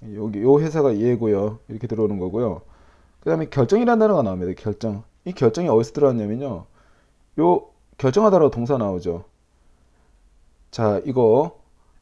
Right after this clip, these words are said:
그 순서 문제에서 동사가 먼저 나오고 명사가 항상 뒤로 나오는 겁니다. 그러니까 C니까 요 둘 중에 하나예요. 둘 중에 하나. 그 다음에 여기 뭐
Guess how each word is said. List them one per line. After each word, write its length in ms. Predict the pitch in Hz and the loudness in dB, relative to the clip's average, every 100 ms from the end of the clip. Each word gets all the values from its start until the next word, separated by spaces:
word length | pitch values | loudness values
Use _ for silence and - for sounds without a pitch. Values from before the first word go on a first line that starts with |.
| _ | _
그 460 | - 143 135 120 - _ _ _ _ _ _ _ _ _ _ | -4 2 4 2 -2 _ _ _ _ _ _ _ _ _ _
순서 340 | - 226 254 | -8 -4 -2
문제에서 380 | 233 160 135 131 - _ | 0 2 2 0 -6 _
동사가 340 | - 139 220 233 | -6 0 2 4
먼저 220 | 165 151 | 4 4
나오고 220 | 135 123 | 4 2
명사가 360 | 117 127 147 147 | 0 0 -2 -2
항상 240 | 147 143 | -4 -6
뒤로 240 | 131 151 165 | -4 -2 0
나오는 220 | 127 104 | -2 -4
겁니다. 200 | 95 95 | -6 -6
그러니까 160 | 90 | -6
C니까 560 | 101 - 202 151 123 117 | -6 -6 -4 -2 0 0
요 80 | 113 | 0
둘 200 | - 135 | -2 -2
중에 140 | 190 | 0
하나예요. 320 | 160 110 92 | 0 -2 -4
둘 140 | 92 110 | -8 -8
중에 120 | 107 | -6
하나. 220 | 98 95 - _ _ _ _ _ _ | -6 -8 -14 _ _ _ _ _ _
그 80 | 165 | 2
다음에 760 | 214 190 135 135 107 87 85 101 | 2 4 2 0 -2 -4 -10 -8
여기 180 | 123 120 | -4 -2
뭐 240 | 110 104 | -2 -6